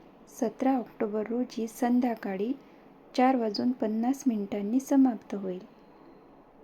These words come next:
शरद पौर्णिमेचे व्रत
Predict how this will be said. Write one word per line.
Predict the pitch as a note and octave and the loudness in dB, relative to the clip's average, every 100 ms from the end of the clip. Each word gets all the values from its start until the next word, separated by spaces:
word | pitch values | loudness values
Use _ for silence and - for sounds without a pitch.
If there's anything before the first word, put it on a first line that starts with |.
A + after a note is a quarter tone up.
| - - - - - - | -20 -20 -20 -20 -20 -8
शरद | B3 A#3 D4 - - | -2 0 -2 -6 -6
पौर्णिमेचे | A#3+ A#3 A3+ A3+ A3+ A3 - A#3 | -2 0 0 -2 -2 -4 -4 -2
व्रत | G#3 A#3+ G3+ | 0 0 -2